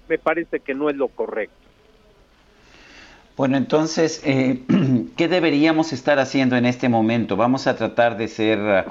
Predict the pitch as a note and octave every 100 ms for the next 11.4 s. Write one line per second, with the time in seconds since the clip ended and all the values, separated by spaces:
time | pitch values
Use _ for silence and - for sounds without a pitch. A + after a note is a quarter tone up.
0 | G#2 - G#2+ - G#2+ - A#2 G2 F#2 -
1 | B2+ C#3+ C3+ C3 B2+ G#2 - A#2+ A2+ G#2+
2 | F#2 G2 F2 - G#2 G#2+ G#2+ - - -
3 | - A2+ A#2+ A#2+ A2 G2 F#2 - G#2+ -
4 | D3+ D3 - C3 A#2+ A#2 B2+ A#2+ G#2+ G2+
5 | F#2 F2 - F2+ F2 - G#2+ F#2+ - F#2
6 | E2 E2+ D#2+ G2 F2+ D#2 - - - -
7 | _ _ - _ - G#2+ C3 B2 - _
8 | - D#3+ G3+ A#3+ B3 A3+ - - - -
9 | - - - - G3 G#3+ G3 - F#3+ G3+
10 | G#3+ G#3+ G3 E3+ D3+ C#3+ C3+ E3 D#3+ D#3+
11 | G3+ G#3 G#3